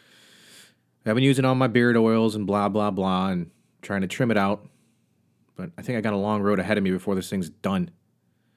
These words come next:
Can't get rid of it now, though. We're locked in for good. It's a podcast with a beard and stuff. Whatever else I said. <clears throat>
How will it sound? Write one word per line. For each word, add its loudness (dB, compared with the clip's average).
Can't 2
get 4
rid 6
of 4
it 4
now, 4
though. 2
We're 2
locked 2
in 6
for 2
good. 4
It's -12
a -4
podcast 4
with -10
a 2
beard 4
and -6
stuff. -2
Whatever -4
else -4
I -8
said. -8
<clears throat> -4